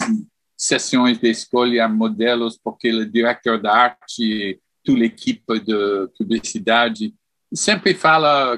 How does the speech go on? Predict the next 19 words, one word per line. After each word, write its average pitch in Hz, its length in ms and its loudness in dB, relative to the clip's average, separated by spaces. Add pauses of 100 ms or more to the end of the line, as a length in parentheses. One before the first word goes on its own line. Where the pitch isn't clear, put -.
comentários 123 1000 0
sobre 110 560 0
a 104 40 -6
mulher 110 540 0
que - 160 -12
vem 110 300 0
de 95 80 -6
sair 104 480 0
da 95 160 -2
sala. 107 520 0
E 104 60 -10
tudo. - 180 -18 (360)
Não, 247 260 -2
não 254 180 2
foi 254 200 0
muito 202 260 0
saudável, 104 640 -2
não 175 240 0
gostei. - 360 -4